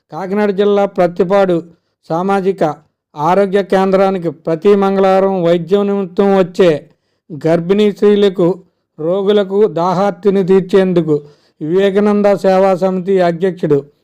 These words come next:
మైరాల నాగేశ్వరరావు ఆధ్వర్యంలో నిర్వహిస్తున్న మజ్జిగ పంపిణీ కార్యక్రమానికి జీబీఆర్ రియల్ ఎస్టేట్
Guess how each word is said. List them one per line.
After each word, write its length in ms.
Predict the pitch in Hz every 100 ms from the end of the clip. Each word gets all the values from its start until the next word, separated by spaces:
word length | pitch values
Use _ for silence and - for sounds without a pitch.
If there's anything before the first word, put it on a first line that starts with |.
| _ -
మైరాల 440 | 147 185 196 196
నాగేశ్వరరావు 680 | 185 180 190 190 185 190 196
ఆధ్వర్యంలో 880 | 175 165 175 185 185 185 185 160 147 _ _ _ -
నిర్వహిస్తున్న 800 | 160 190 202 185 180 190 190 139 -
మజ్జిగ 420 | 147 165 165 202
పంపిణీ 480 | 208 196 190 196 190
కార్యక్రమానికి 1040 | 185 185 180 180 185 190 185 160 143 131 - _ _ _ _ _ _ _ -
జీబీఆర్ 760 | 139 147 202 196 214 196 196 180
రియల్ 400 | 180 190 196 190
ఎస్టేట్ 500 | 175 180 196 185